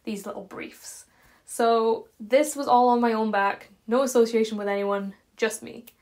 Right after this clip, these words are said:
Now, when I first ever get an idea for a video, I sit down with my laptop, hit record,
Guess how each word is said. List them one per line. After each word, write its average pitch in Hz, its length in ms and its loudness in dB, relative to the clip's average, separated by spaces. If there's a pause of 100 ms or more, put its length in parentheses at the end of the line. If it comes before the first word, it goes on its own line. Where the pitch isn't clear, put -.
Now, 262 140 2
when 269 100 4
I 269 80 2
first 302 320 2
ever 262 140 0
get 233 240 2
an 247 80 0
idea 247 320 2
for 254 160 -2
a 240 80 0
video, 269 500 -2
I 214 600 -2
sit - 320 -4
down 269 160 0
with 254 80 0
my 247 140 2
laptop, 214 520 0
hit 240 380 -2
record, 220 440 -2